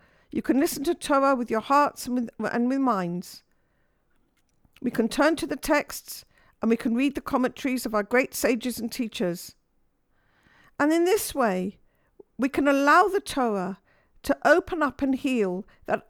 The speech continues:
unconscious part of ourselves and find the place in which we can pray to God for the redemption that we and everyone else so desperately needs.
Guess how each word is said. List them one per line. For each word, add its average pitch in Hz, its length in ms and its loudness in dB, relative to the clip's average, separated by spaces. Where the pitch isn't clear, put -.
unconscious 285 640 0
part - 340 -2
of 196 80 -8
ourselves 185 720 -6
and 277 120 2
find 403 540 0
the 277 60 -2
place 185 480 -6
in - 120 -6
which - 200 -4
we 294 100 -4
can 339 460 -2
pray 254 220 -2
to - 120 -6
God 185 400 -6
for - 160 -6
the 247 100 -2
redemption 262 580 0
that 220 180 -4
we 262 340 -4
and - 220 -4
everyone 294 400 0
else 208 400 -4
so 285 300 2
desperately 262 480 -2
needs. 202 560 -4